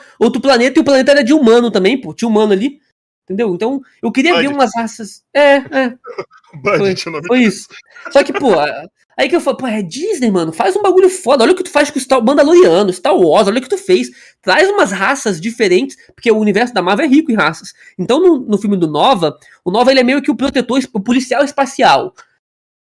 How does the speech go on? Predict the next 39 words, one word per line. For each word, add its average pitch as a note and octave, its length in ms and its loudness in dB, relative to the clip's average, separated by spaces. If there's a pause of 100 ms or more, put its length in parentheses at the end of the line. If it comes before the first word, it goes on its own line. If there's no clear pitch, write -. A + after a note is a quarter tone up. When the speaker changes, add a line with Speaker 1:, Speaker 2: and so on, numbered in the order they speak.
(120)
Speaker 1:
Tu F#3 100 -4
te-, - 320 -6
tem E3+ 140 2
que - 100 -8
prender G3+ 380 4
raça G3+ 320 0
alienígena A3 440 4
diferente D#4 600 2
todo C4 260 0
dia, F#4 380 2
tá - 180 -16
Speaker 2:
Fazer D3+ 80 -6
Speaker 1:
ligado? F3+ 260 -4
Speaker 2:
um C#3 120 -18
dread, B2+ 600 -6 (160)
dread C3 360 -6
da B2 120 -10
Marvel, A#2 480 -14
tá A2 120 -16
ligado? A2+ 540 -8
Tipo, - 160 -20
Speaker 1:
Então, A2+ 520 -4
então. E3+ 340 -8
Speaker 2:
sem C#3+ 240 -8
violência. C3 720 -6 (320)
Sem C#3 140 -2
a D3 60 0
violência C#3 420 -2
exagerada, B2+ 600 -6
assim. A#2+ 400 -20 (420)
Speaker 1:
Tem D#3 140 -10
que - 60 -20
fazer, E3+ 340 -2 (1400)
tem G#3+ 100 -8
que - 60 -16
fazer F#3 140 -2
um A3 60 -2
bagulho G3 240 0
assim. E3+ 300 -6